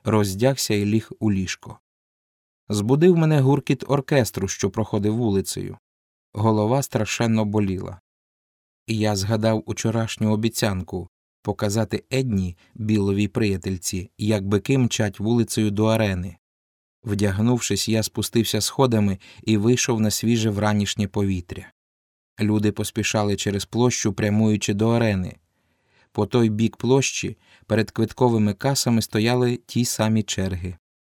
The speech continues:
Вони чекали сьомої години, часу, коли почнуть продавати квитки. Я перебіг вулицю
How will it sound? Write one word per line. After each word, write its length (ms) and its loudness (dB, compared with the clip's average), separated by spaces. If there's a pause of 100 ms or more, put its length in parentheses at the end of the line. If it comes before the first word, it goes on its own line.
(480)
Вони 240 2
чекали 440 0
сьомої 440 2
години, 540 0 (280)
часу, 420 0
коли 280 0
почнуть 440 -2
продавати 540 -4
квитки. 520 -6 (840)
Я 240 0
перебіг 440 0
вулицю 580 2